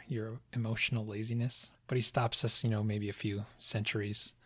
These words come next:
before that button exists in order to say, "This will s-, remain, whether you're human or post-human, an important problem." And kind of one of the central problems of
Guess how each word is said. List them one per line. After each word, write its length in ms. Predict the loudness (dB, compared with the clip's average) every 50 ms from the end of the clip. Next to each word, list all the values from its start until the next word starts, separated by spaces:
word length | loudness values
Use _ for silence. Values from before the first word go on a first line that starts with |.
| _ -20 -20 _ _ _
before 340 | -6 -6 -6 -4 -4 -4 -2
that 220 | -2 -4 -4 -4 -2
button 260 | -2 -2 -2 -2 -4
exists 580 | -4 -4 -4 -4 -2 -2 0 0 0 -2 -4 _ -14 -20 -20 -20 -20 _ _ _ _ -4
in 120 | -2 -2
order 200 | 0 -2 -4 -4
to 80 | 0 0
say, 420 | 2 2 2 0 -2 -4 -8 -10 -14 _ _ _ _ _ _ -12 -8
"This 520 | -6 -4 0 0 2 4 6 6 4 4
will 160 | 2 0 0
s-, 260 | 2 4 4 4 2 _ _
remain, 640 | -4 -2 0 0 0 -2 -2 -2 0 0 2 0 0 -2 -8 _ _ _ _ _ _ _
whether 220 | -6 -4 -2 -2 -2
you're 160 | -2 -4 -6
human 360 | -6 -2 0 0 0 0 0
or 60 | -2
post-human, 720 | -4 -4 -4 -2 0 0 0 2 2 2 2 4 2 2 0 -2 _ -20 _ _ _ _ _ -4
an 80 | -2 -2
important 460 | -2 -2 -2 -2 -2 -2 -2 -4 -6
problem." 480 | -4 -4 -4 -4 -4 -6 -6 -6 -8 -8 _ -6
And 100 | -6 0
kind 140 | 2 2 2
of 60 | 4
one 100 | 2 2
of 60 | 2
the 80 | 2 2
central 320 | 2 2 0 -2 -4 -6
problems 500 | -4 -4 -4 -4 -4 -8 -6 -4 -4 -4
of 300 | -4 -6 -10 -12 -16 -16